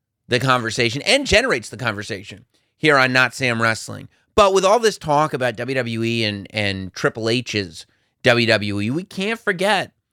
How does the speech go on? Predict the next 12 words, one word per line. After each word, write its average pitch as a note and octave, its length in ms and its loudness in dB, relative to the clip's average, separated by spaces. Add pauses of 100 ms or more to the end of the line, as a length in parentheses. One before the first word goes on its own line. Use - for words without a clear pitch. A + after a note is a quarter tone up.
(280)
that C#3+ 80 -6
there F3 180 4
is G3+ 140 2
good F3+ 260 -2
stuff F#3+ 540 -8 (400)
happening E3+ 440 0
on D#3+ 120 2
the D#3 100 0
other E3 220 2
channel D3+ 440 -2
that, E3 340 -6
that A2 200 0